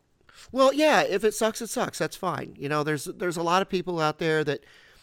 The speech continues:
that are talking crap about their, um, Chinese guitars,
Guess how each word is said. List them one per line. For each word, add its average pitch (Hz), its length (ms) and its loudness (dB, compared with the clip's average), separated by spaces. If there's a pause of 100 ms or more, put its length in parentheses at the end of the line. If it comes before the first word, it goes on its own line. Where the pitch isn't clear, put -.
(120)
that 156 160 4
are 147 140 6
talking 156 500 -2
crap 147 320 -4
about 139 300 -4
their, 131 280 -6 (280)
um, 117 460 -8 (420)
Chinese 147 400 0
guitars, 143 680 0